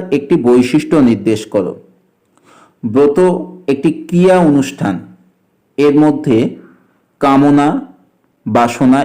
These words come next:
ইত্যাদি প্রকাশিত হয়, অর্থাৎ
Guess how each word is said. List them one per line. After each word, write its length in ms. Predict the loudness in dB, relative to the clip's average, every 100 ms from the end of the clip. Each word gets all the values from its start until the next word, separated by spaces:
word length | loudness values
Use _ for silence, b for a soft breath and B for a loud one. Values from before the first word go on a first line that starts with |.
| 0
ইত্যাদি 460 | -2 0 0 0
প্রকাশিত 680 | -2 -4 -2 0 -2 -2 -2
হয়, 360 | 0 2 0 -2 -8 -20 _ _ _ -6
অর্থাৎ 400 | -4 -2 -4 -6